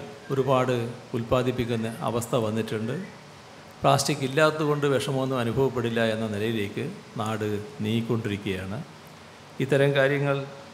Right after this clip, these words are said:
നിങ്ങൾ വിശദമായി ചർച്ച ചെയ്ത് ഒരു വിപുലമായ പ്രവർത്തന പരിപാടി രൂപപ്പെടുത്തും എന്ന് തന്നെയാണ് പ്രതീക്ഷിക്കുന്നത്. അത് സാധിക്കണം. ഇന്നും നാളെയുമായി നടക്കുന്ന ഈ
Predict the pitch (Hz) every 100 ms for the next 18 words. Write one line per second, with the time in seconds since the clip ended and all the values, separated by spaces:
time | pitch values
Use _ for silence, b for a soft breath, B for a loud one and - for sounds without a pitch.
0 | 131 135 131 127 - - - - - -
1 | - - - 143 147 143 139 131 131 135
2 | - - 127 117 170 139 127 101 92 -
3 | B B - 127 127 123 127 143 139 131
4 | 127 127 117 - - - - - - -
5 | - - - 143 151 170 156 135 139 143
6 | 139 110 85 - - - 131 139 143 135
7 | 123 131 127 190 127 120 113 113 110 107
8 | 95 - - 110 113 127 123 120 120 143
9 | 208 - - - - - - - 131 143
10 | 151 151 - - - 160 135 147 151 127
11 | 117 - - - 139 135 123 127 131 123
12 | 123 117 110 113 123 113 107 110 - -
13 | 117